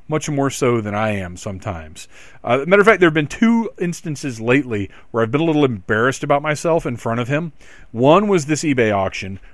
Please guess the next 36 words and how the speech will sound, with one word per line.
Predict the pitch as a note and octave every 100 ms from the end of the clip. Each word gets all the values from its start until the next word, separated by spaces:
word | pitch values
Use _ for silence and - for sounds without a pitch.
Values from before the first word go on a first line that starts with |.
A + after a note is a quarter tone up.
| -
where | B2+ C3 B2+
I'm | B2 B2+ A2
trying | - - E3+ D3+ D#3+ D#3+ D#3
to |
keep | C#3 D#3 C#3+
it | B2
together | A2+ A2+ G2+
so | - A2+
I |
don't | A#2 C3
look | B2
like | B2+
a | A2+
complete | - A2+ - E3 F3 C3
lunatic | A2+ B2 C#3 B2 - A2
in | G#2+
front | F#2+ B2+
of | A2
him, | F#2 F2 - -
even | C#3+ D3+
though | D#3+ D3
he's | C#3+ A#2+
known | B2+ C3+
me | B2 G#2 F#2+ -
for | -
twelve | B2 D3+ C#3 B2+
years | B2 G#2+
now | G2 F#2 F2+
and | A2
he | A2+
knows | A#2+ A#2+
exactly | A2 G2 B2 C3 D3+ C3+ G#2+ F#2+ - - - -
how | C3+ A#2 G#2 G2 - -
weird | C3+ A#2+ A#2
I | A2 G#2
am. | F#2+ F2 F2